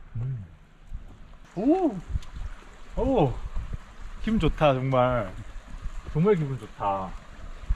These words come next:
그냥 우연찮게 그냥, 아, 저기 관광지 왔다가 이렇게 옆길 빠지니까 이런 데가 호사를 이렇게 누리니까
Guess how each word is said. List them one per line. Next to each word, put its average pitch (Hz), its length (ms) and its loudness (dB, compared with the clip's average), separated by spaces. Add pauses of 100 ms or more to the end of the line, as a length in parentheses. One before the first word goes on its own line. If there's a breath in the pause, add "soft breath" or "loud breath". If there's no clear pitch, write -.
(440)
그냥 196 240 4
우연찮게 220 460 2
그냥, 156 460 4
아, 165 260 6
저기 165 200 2
관광지 170 420 0
왔다가 139 360 8
이렇게 135 340 2 (880)
옆길 185 460 2
빠지니까 175 540 0
이런 175 360 4
데가 117 360 6 (200)
호사를 185 560 -2
이렇게 143 220 0
누리니까 110 840 0